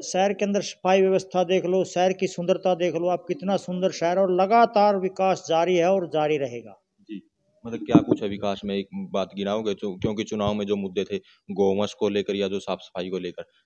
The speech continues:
Speaker 2: समस्या ज्यों की त्यों है, हर रोज एक्सीडेंट हो रहे हैं।
Speaker 1: नहीं, सफाई बहुत अच्छी हो रही है। आप पेवा चौक कोई देखियो, कितना सुंदर बनाया गया है, सफाई व्यवस्था बहुत अच्छी हुई है, सारा काम ठीक चल रहा है और आहिस्ता आहिस्ता और आगे होगा, क्योंकि एकदम कोई भी काम ठीक नहीं हो सकता, ठीक होने में समय लगता है।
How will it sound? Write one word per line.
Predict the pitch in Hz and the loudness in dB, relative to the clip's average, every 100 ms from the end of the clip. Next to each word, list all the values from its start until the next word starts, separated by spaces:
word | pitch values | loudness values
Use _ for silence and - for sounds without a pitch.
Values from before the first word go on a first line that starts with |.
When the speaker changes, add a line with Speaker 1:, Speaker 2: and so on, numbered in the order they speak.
| - | -18
Speaker 2:
समस्या | 98 117 113 117 | -8 -6 0 2
ज्यों | 107 104 | 2 -2
की | 104 | -4
त्यों | 104 101 | -4 -4
है, | 98 110 | -4 -2
हर | |
रोज | 101 104 | 0 0
एक्सीडेंट | 98 - 98 92 | -2 -4 -8 -6
हो | 92 | -6
रहे | 92 - | -6 -2
हैं। | - - | -2 0
Speaker 1:
नहीं, | 220 | 0
सफाई | - - 202 233 220 | 0 2 6 6 6
बहुत | 208 220 214 | 4 4 2
अच्छी | - - | 0 2
हो | 220 | 4
रही | 214 208 | 6 4
है। | 208 202 202 _ _ _ - | 2 0 -6 _ _ _ -4
आप | 190 - | 0 4
पेवा | 214 214 | 8 8
चौक | 208 208 202 | 6 2 2
कोई | 208 202 | 2 4
देखियो, | 202 190 196 | 6 4 0
कितना | 196 208 202 | 0 0 0
सुंदर | 190 190 196 | 0 -2 0
बनाया | 185 190 190 | 0 2 2
गया | 185 190 185 | 4 4 4
है, | 185 165 | 0 -4
सफाई | - - 196 202 | -12 -2 2 4
व्यवस्था | 196 196 - - 196 190 | 2 0 -2 0 0 0
बहुत | 147 170 190 - - | -2 -4 -4 -6 -10
अच्छी | 170 - 202 | -8 -4 2
हुई | 190 180 | 2 4
है, | 175 170 - - _ | 2 0 -6 -20 _
सारा | - 208 254 | -2 2 2
काम | 247 254 247 | 2 0 0
ठीक | 240 247 247 | 2 0 0
चल | 240 | 0
रहा | 254 254 | 4 4
है | |
और | 254 | 4
आहिस्ता | 233 233 - 240 | 4 4 4 2
आहिस्ता | 202 240 | 4 0
और | 233 214 220 | 2 2 4
आगे | 202 185 202 | 4 4 4
होगा, | 180 180 214 | 2 4 2
क्योंकि | 208 202 202 220 | 2 -2 -2 2
एकदम | 202 202 175 196 | 4 4 2 0
कोई | 196 185 180 | 2 2 2
भी | 175 | 0
काम | 175 185 208 | -2 -2 -2
ठीक | 165 175 | -2 -2
नहीं | 165 | -2
हो | 165 | -4
सकता, | - 143 - 214 | -4 -6 -2 -2
ठीक | 196 175 170 | -2 -4 -4
होने | 165 147 | -6 -6
में | 180 | -6
समय | - 147 143 | -6 -8 -8
लगता | 127 123 | -8 -12
है। | - | -18